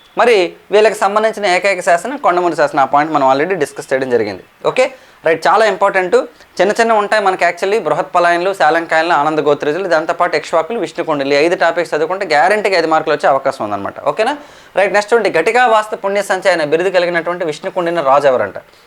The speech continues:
ఘటికా వాస్త పుణ్య సంచయ అనే బిరుదు కలిగినటువంటి విష్ణుకుండిన రాజు ఎవరంట? ఆప్షన్స్ చూద్దాం. మాధవవర్మ వన్, రెండవ మాధవవర్మ, ఇంద్ర భట్టారక వర్మ, నెక్స్ట్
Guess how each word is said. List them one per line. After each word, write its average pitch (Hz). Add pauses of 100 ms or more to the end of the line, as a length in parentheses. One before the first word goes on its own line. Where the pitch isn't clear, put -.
(220)
ఘటికా 190
వాస్త 147
పుణ్య 196
సంచయ 165
అనే 147
బిరుదు 151
కలిగినటువంటి 160
విష్ణుకుండిన 170
రాజు 131
ఎవరంట? 107 (460)
ఆప్షన్స్ 175
చూద్దాం. 185
మాధవవర్మ 175
వన్, 165
రెండవ 165
మాధవవర్మ, 165
ఇంద్ర 160
భట్టారక 156
వర్మ, 151
నెక్స్ట్ 147